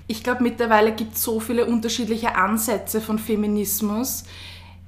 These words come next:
Ich traue mich aber zu sagen, dass die Kern- oder die höchste Intention von allem das Thema Gleichstellung und Gleichberechtigung ist.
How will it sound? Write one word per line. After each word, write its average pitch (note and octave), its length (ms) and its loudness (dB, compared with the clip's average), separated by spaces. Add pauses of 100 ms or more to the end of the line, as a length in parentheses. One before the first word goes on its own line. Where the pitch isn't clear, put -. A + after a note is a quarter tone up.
Ich - 120 -6
traue G#3+ 260 8
mich A#3 180 2
aber A3 160 0
zu A#3 120 -4
sagen, G#3+ 580 6
dass A3 340 0
die A3 140 -2
Kern- G#3+ 500 4
oder G3+ 160 2
die G#3 180 0
höchste G#3+ 420 0
Intention G#3 680 0
von G#3+ 200 -2
allem F#3 580 0 (280)
das - 200 -6
Thema G3 300 0
Gleichstellung F#3 680 2
und F#3+ 80 -2
Gleichberechtigung E3+ 960 -4
ist. - 320 -6